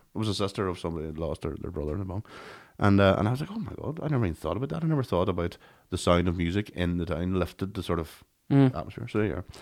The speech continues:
Speaker 1: are. Um, but again, it was just some random thing we were involved in.
Speaker 2: Jesus.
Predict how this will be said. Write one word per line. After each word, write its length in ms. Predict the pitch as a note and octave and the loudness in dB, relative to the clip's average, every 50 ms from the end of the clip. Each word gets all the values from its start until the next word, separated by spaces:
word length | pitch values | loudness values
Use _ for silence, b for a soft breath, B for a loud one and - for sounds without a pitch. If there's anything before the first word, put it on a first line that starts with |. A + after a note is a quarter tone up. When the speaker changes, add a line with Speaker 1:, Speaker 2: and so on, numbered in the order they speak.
| B B B B B B - | B B B B B B 6
Speaker 1:
are. 300 | - G2 F#2 F#2 F#2 F#2 | 8 10 10 12 12 10
Um, 80 | F2+ F#2 | 10 8
but 80 | G2 G2+ | 8 8
again, 200 | F#2+ G2 G#2+ B2 | 6 6 6 4
it 40 | A2 | 4
was 100 | F#2 G2 | 0 -2
just 100 | F#2+ - | -2 -2
some 180 | - E2+ F2 E2 | 0 0 2 0
random 220 | D#2+ E2 E2 E2+ | 0 0 -2 -2
thing 220 | D#2+ D#2+ D#2+ E2+ D#2+ | -2 -2 -2 -2 -2
we 40 | |
were 60 | D#2 D#2 | -2 -2
involved 300 | F2 E2+ D2+ D#2+ G2 A2 | -2 -2 -2 -2 0 -2
in. 120 | A2 G#2+ - _ _ _ _ _ - | -4 -4 -6 _ _ _ _ _ -12
Speaker 2:
Jesus. 380 | - - E3 B2+ A#2+ - - | -8 -6 -6 -6 -6 -10 -16